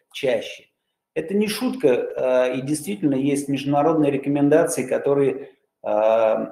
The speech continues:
ну, вы знаете, на Западе страховые компании руководят рынком, и они не продадут вам страховку, если вы, э, раз в год не сходите, там, мальчик, э,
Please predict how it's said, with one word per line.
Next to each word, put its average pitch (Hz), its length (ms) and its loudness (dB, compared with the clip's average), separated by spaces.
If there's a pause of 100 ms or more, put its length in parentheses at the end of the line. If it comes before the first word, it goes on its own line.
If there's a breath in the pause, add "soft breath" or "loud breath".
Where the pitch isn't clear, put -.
(120)
ну, 147 260 -4
вы 117 80 -4
знаете, 117 380 -2
на 127 120 0
Западе 127 600 0
страховые 143 560 -2
компании 160 460 2
руководят 123 560 0
рынком, 107 420 -6 (440)
и 113 120 -4
они 175 220 2
не 202 280 2
продадут 226 480 2
вам 165 140 6
страховку, 147 680 0
если 131 320 -4
вы, 170 300 0
э, - 140 -10 (320)
раз 110 500 2
в - 120 -12
год 151 440 -2
не 110 120 -8
сходите, 113 760 -2 (240)
там, 104 160 -6
мальчик, 143 380 0 (220)
э, 120 300 -2